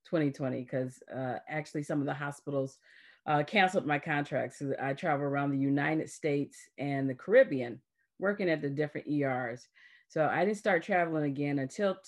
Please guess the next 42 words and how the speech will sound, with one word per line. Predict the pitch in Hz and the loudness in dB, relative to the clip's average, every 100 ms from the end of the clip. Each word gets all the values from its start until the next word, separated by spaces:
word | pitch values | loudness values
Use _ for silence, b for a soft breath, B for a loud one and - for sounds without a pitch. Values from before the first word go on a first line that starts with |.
| - 139 | -14 -10
June | 127 185 175 | 0 2 2
twenty | 151 143 131 | 0 -4 -4
twenty. | 139 147 131 131 | -4 -6 -4 -2
It | |
was | 196 | 0
a | 233 | 0
little | 233 240 | 2 0
scary, | 240 226 220 214 226 226 - _ | -2 2 4 4 2 0 -10 _
um, | 180 180 175 180 - | -2 0 0 -4 -2
and | 156 160 | 0 0
I | 151 | -2
just | 147 151 - _ b b b - - _ 151 | -2 -6 -6 _ b b b -10 -10 _ 0
did | 165 190 | 4 4
what | 185 | 4
I | 180 | 4
normally | 180 180 185 180 | 4 4 4 4
do, | 170 175 170 175 | 4 2 4 4
and | 165 | 4
I | 139 | 4
masked | 139 147 156 170 - | 4 4 2 -2 0
up. | 165 156 156 | 2 2 0
I | 143 | -2
wore | 143 143 | 0 0
a | 139 | 0
double | 151 165 | -2 0
mask, | 160 156 147 147 156 - B B B B _ | 0 2 2 0 -4 -8 B B B B _
and | 151 147 147 143 | 0 4 4 4
I | 143 | 2
just | 160 | -2
started | - 165 160 | 0 2 2
flying | - 160 165 | 2 2 2
again | 170 165 156 | 2 2 0
'cause | 156 | 0
I | 160 | 0
had | 185 | 0
to | 180 | 2
work. | 180 175 - _ _ _ _ | 2 2 0 _ _ _ _
I | 147 | 0
had | 190 | 2
to | 208 | 2
<laughs> | 190 | 0
work. | 233 165 - | 2 0 0